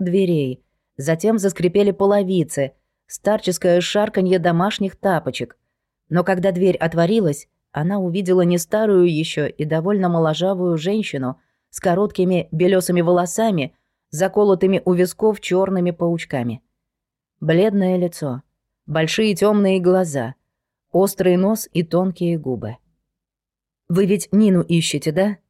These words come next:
Мне Катя позвонила, предупредила о вашем приходе. Проходите, пожалуйста». Вот тогда, вот так Катя!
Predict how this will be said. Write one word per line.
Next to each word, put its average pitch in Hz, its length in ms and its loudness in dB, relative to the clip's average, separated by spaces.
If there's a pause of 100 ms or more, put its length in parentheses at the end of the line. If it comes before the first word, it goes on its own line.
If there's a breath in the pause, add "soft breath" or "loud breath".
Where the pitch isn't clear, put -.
(680)
Мне 196 280 4
Катя 180 320 0
позвонила, 151 580 -2 (460)
предупредила 190 640 2
о 175 140 0
вашем 175 320 0
приходе. 131 480 -6 (640)
Проходите, 196 500 -2
пожалуйста». 139 560 -8 (800)
Вот 190 420 -6
тогда, 196 800 0 (480)
вот 226 480 -2
так 233 180 -2 (220)
Катя! 160 580 -2